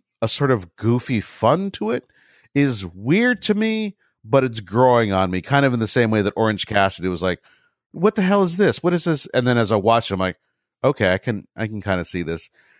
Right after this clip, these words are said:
The fact that he is doing a coffin drop off a crazy height, that, like, I, that reads one way to me. Like, "Okay, I get that. You got the, uh, you know, your sort of death match persona. You got the, uh, uh, face paint.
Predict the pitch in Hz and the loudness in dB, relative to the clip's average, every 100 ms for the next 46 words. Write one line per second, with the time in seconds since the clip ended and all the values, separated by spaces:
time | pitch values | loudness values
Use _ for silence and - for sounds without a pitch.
0 | _ 127 135 185 208 165 147 120 139 131 | _ -6 -4 0 0 0 -2 0 2 2
1 | 107 - 135 127 117 104 101 - _ _ | 0 -2 0 2 2 2 0 -4 _ _
2 | - 135 123 117 107 107 101 98 - _ | 0 0 0 0 0 2 2 0 -4 _
3 | _ _ 107 - - 131 120 110 104 95 | _ _ -6 -6 0 2 2 -2 0 -2
4 | 82 - _ _ _ _ - 98 113 113 | -2 -10 _ _ _ _ -16 0 2 2
5 | - _ - 113 101 107 104 113 127 117 | -4 _ 0 0 2 0 -2 0 0 2
6 | 127 104 101 117 98 87 80 76 82 - | 2 2 2 2 2 -4 -4 -6 -8 -10
7 | _ _ - 95 120 110 127 113 98 85 | _ _ -6 0 2 2 2 0 2 0
8 | 73 98 90 95 95 92 - _ _ - | 0 -2 0 0 0 0 -2 _ _ -2
9 | 95 92 - 104 98 92 85 - 92 73 | 2 2 2 2 2 0 -2 0 0 2
10 | 101 101 - 104 - 98 - 101 95 95 | 0 0 2 0 0 -4 0 2 2 0
11 | 95 95 98 92 - _ - 92 85 78 | 0 2 2 0 -6 _ -2 0 0 -2
12 | - _ _ _ 78 71 55 - - _ | -8 _ _ _ -4 -4 -4 -8 -16 _
13 | _ - 110 - 110 101 | _ -2 0 2 0 0